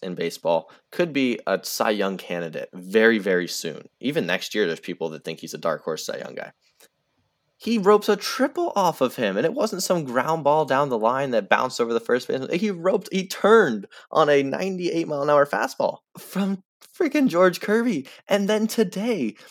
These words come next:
he was facing, they're facing the Mariners again in spring training. That's kinda what they do now that, you know, everyone's being sent places. Um, so he's facing Brian Wu, who's a minor league pitcher for the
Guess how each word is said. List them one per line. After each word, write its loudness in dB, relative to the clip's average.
he -8
was 0
facing, -2
they're 6
facing -2
the 2
Mariners 4
again 0
in -4
spring -4
training. -2
That's -4
kinda -2
what -2
they 0
do -6
now -2
that, -2
you -10
know, -6
everyone's -4
being -10
sent -6
places. -6
Um, -2
so -6
he's -2
facing -4
Brian 4
Wu, 0
who's -6
a -2
minor 2
league -2
pitcher -10
for -8
the -8